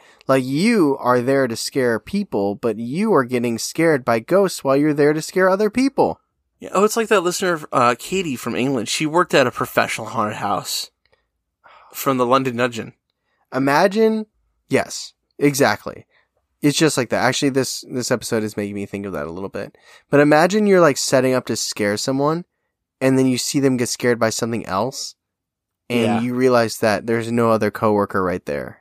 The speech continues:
Speaker 2: And you're like, "What is scaring
Speaker 1: What
Speaker 2: you?"
Speaker 1: actually scared them? Or, like, if they get put, like, if you see them physically get pushed,
Speaker 2: Pushed.
Speaker 1: like, if you're hiding, you see someone get pushed, and they look around like, "What the heck?" and you witnessed it,
Speaker 2: <laughs> Yeah.
Speaker 1: I would break character. I'd be
Speaker 2: I
Speaker 1: like,
Speaker 2: know.
Speaker 1: "Holy shit."
Speaker 2: We gotta go.
Speaker 1: Yeah, like,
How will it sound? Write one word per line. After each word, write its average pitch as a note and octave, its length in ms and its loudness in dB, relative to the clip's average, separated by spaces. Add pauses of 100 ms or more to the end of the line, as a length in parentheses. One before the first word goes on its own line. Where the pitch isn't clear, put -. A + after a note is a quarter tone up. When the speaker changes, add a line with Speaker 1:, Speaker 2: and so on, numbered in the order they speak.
Speaker 2:
And C3+ 80 -6
you're A#2+ 140 -6
like, B2 80 -12
"What B2+ 260 2
is A2+ 100 -6
scaring B2+ 500 -2
Speaker 1:
What C3 160 4
Speaker 2:
you?" - 60 -2
Speaker 1:
actually A#2+ 340 -2
scared G#2 400 -2
them? F#2 300 -8
Or, B2 120 2
like, B2 160 4
if A2+ 80 -4
they A#2+ 120 0
get G#2 160 -2
put, A2+ 240 -2
like, B2 120 0
if B2+ 100 0
you D#3 100 0
see - 280 0
them A#2+ 220 0
physically A2+ 480 -2
get G#2+ 180 -6
pushed, A2 420 -2
Speaker 2:
Pushed. - 520 -16
Speaker 1:
like, C3+ 160 4
if C#3 80 0
you're E3+ 160 6
hiding, A#2 480 0 (300)
you B2 160 -2
see D#3 160 -2
someone C3+ 240 0
get A2+ 180 0
pushed, B2+ 360 0
and A#2 120 -8
they A#2 100 -4
look A#2+ 200 -8
around B2 260 -4
like, G#2+ 140 -6
"What A#2+ 140 -8
the A2+ 80 -6
heck?" A2 280 -8
and A2 100 -8
you G#2+ 120 -8 (100)
witnessed G#2 460 -6
it, D#3 200 -2
Speaker 2:
<laughs> - 40 -18
Yeah. C3 400 -4
Speaker 1:
I E3+ 160 4
would G#3+ 100 4
break D3+ 220 2
character. C#3 360 -2
I'd G#2+ 80 -4
be B2+ 60 -2
Speaker 2:
I B2 60 0
Speaker 1:
like, B2+ 100 -2
Speaker 2:
know. D3+ 60 0
Speaker 1:
"Holy D#3 220 4
shit." B2 380 0
Speaker 2:
We C#3 160 -2
gotta C#3+ 180 2
go. B2 380 2 (100)
Speaker 1:
Yeah, A#2 180 -2
like, A2+ 240 -4